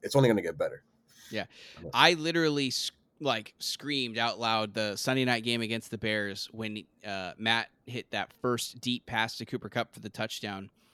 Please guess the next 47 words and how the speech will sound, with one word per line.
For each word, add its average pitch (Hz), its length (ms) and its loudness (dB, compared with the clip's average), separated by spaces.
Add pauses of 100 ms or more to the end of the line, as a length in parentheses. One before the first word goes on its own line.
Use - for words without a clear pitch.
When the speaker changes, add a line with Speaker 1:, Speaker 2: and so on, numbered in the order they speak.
(180)
Speaker 2:
I 131 140 10
literally 135 360 2
screamed. 120 340 -2
I 117 80 2
was 127 140 0
like, 123 260 0 (260)
"McVay 156 560 4 (100)
never 151 520 6
calls 135 340 -2
that 117 200 0
play 117 220 0
with 107 160 -6
Goff." 92 380 -2 (220)
Like, 127 240 4 (200)
I 151 140 10
was, 196 320 6
I 156 100 12
was 175 140 10
excited 208 460 6
that 190 60 4
we 185 60 2
got 165 180 2
the 120 60 -12
touchdown, 127 520 0
but 123 180 -2
my 143 180 4
first 170 400 -2
thought, 143 260 6
my 117 140 0
first 139 300 -4
reaction 120 380 -2
was, 107 340 -6
"Oh 143 140 4
my 180 180 4
God, 131 420 2 (320)
McVay 143 480 4
never 143 380 6
calls 127 360 0
that 110 200 0
play 104 380 -2
with 110 260 -6
Goff 101 260 0
in 104 100 -10
the 101 60 -10
game." 92 300 -10 (320)
You 123 120 -6
just, 156 260 -4